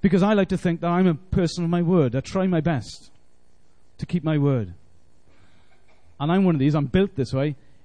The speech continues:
Because I try to keep my word, I sort of expect you to keep your word.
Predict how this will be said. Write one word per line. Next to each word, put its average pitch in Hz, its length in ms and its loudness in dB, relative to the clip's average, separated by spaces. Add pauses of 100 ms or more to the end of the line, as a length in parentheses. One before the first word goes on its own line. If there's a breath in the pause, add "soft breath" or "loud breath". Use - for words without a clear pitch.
(380 soft breath)
Because 151 200 -4
I 208 120 0
try 202 180 -2
to 180 40 0
keep 175 160 -4
my 170 200 2
word, 127 240 0 (520 soft breath)
I 165 60 0
sort 175 220 -2
of 151 60 0
expect 156 340 -8
you 160 80 -2
to 139 60 -2
keep 151 160 -2
your 156 160 2
word. 98 220 -4